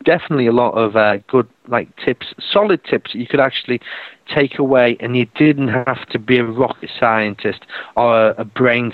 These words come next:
surgeon to actually implement them. Um, so that was good. That was, that was, that was good. Um, and it's like,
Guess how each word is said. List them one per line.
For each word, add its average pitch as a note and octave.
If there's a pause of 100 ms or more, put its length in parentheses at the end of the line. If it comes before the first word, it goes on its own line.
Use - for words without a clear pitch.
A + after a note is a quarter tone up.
surgeon A2
to -
actually A2 (140)
implement C3
them. E3 (460)
Um, A#2 (540)
so D3
that D3+
was D3+
good. A#2+ (120)
That B2+
was, A#2+
that B2
was, A#2 (100)
that B2
was A#2
good. G2+ (180)
Um, G#2+ (1080)
and B2+ (1080)
it's A2+
like, A#2